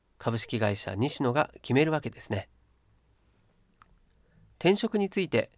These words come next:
説得力を持って語れる人がいいなと思って、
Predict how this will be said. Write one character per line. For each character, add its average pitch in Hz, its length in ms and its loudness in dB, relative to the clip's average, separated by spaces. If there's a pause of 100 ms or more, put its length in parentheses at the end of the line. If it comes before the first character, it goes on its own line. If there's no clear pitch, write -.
(340)
説 - 240 -4
得 175 220 -2
力 113 240 2
を 101 80 0
持 123 100 2
っ 151 60 -2
て 131 120 -2
語 120 140 -4 (140)
れ 143 100 2
る 147 100 -2
人 135 180 -4
が 117 100 4
い 127 60 4
い 123 100 2
な 110 200 4
と 104 120 -4
思 101 140 -4
っ 101 40 -10
て、 104 300 -4